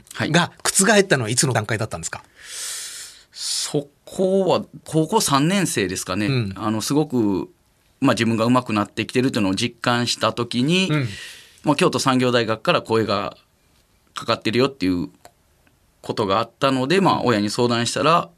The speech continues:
Speaker 2: まあ、好きなことやりやっていう言ってくれたので、まあ、とりあえずラグビーで、まず、まあ、有名になって、まあ、親とかにもこう何かこう恩返ししたいなと思ってましたね。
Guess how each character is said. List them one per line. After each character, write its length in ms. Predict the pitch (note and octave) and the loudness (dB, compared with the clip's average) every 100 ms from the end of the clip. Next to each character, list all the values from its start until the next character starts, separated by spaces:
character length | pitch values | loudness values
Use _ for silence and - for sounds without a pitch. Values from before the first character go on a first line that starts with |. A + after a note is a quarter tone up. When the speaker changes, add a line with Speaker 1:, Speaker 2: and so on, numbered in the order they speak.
| _ _ _ _ _ _ _ _ | _ _ _ _ _ _ _ _
Speaker 2:
ま 140 | D3 A2+ | 2 2
あ、 40 | |
好 120 | - | 2
き 80 | - | 0
な 100 | G2+ | -2
こ 80 | F#2+ | -2
と 80 | F2+ | -2
や 120 | G2+ | 0
り 80 | A2+ | 2
や 100 | D3+ | 0
っ 80 | - | 0
て 100 | G2 | -2
い 120 | F#2 | 0
う 20 | |
言 80 | G2+ | -2
っ 20 | |
て 120 | - | -4
く 80 | A2 | -4
れ 80 | F2+ | -4
た 100 | F2+ | -4
の 160 | D2 F2+ | -6 -4
で、 300 | D#2+ G1+ - _ _ _ - | -4 -6 -14 _ _ _ -10
ま 100 | - | -4
あ、 20 | |
と 140 | B2+ | 2
り 80 | C#3+ | 2
あ 60 | C3 | 2
え 0 | |
ず 100 | A2+ | 4
ラ 120 | B2 | 2
グ 100 | A#2 | 2
ビ 420 | A2 A2 A2 A2+ | -2 -2 -2 -2
ー 40 | A#2+ | 2
で、 340 | D#3 D#3+ - - | 2 2 -4 -2
ま 180 | A2 | 0
ず、 280 | G#2 G2 C#2+ - _ _ _ _ | 0 -4 -6 -12 _ _ _ _
ま 100 | G#2 | -4
あ、 20 | F2+ - _ _ - | -4 -6 _ _ -6
有 160 | G#2 | 0
名 120 | G#2 G#2+ | 0 0
に 60 | |
な 80 | F2 | -2
っ 40 | |
て、 120 | - A2 | -2 0
ま 100 | F#2+ | 2
あ、 40 | |
親 640 | G2+ G2+ F2+ F2 F2 E2+ D#2 | 2 2 2 0 0 -2 -4
と 100 | A2+ | -6
か 100 | G2+ | 0
に 80 | C3 | 2
も 140 | C#3+ | 0
こ 120 | F2 G2 | 0 -2
う 40 | |
何 200 | G2 G2 | 0 0
か 120 | F#2+ | -2
こ 340 | - E2+ E2+ - | -4 -4 -4 -2
う 40 | |
恩 100 | G2 | 0
返 140 | G2 F2+ | 0 -2
し 120 | G2 | -4
し 60 | - | -2
た 80 | |
い 60 | G#2+ | 0
な 140 | C3 | 0
と 80 | C3+ | -2
思 100 | F2+ | -10
っ 20 | |
て 80 | E2 | -10
ま 120 | E2+ | -10
し 60 | F2 | -10
た 60 | |
ね。 80 | F2 | -12